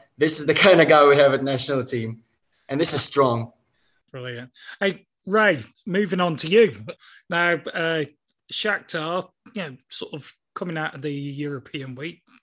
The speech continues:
Speaker 2: bit of positivity there. Travelling down to Uzhgorod, full of good spirits, and then they met Katerina Monzel. How did, <laughs> how did that end up?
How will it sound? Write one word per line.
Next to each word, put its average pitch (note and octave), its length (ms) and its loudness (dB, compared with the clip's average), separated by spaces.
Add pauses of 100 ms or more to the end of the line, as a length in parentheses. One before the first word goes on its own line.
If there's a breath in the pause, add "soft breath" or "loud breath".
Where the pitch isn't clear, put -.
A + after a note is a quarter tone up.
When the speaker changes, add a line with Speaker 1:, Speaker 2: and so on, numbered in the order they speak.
(360)
Speaker 2:
bit - 120 -8
of E3+ 80 -16
positivity C#3+ 800 -8
there. C#3 340 -10 (320 soft breath)
Travelling G#3 380 2
down F3+ 280 0
to E3 100 -4
Uzhgorod, E3+ 640 -6
full F#3 140 -8
of D#3 140 -12
good E3 180 -8
spirits, - 800 -2 (640)
and F3+ 200 -4
then F#3 220 0
they F#3 260 -4
met F#3 340 -8
Katerina F#3+ 520 -6
Monzel. F#3 580 -2 (400)
How G3 160 0
did, F3+ 160 0 (160)
<laughs> G3 340 -4 (880 soft breath)
how A3 140 4
did G#3 160 2
that A#3 180 4
end G3 180 2
up? D3+ 160 0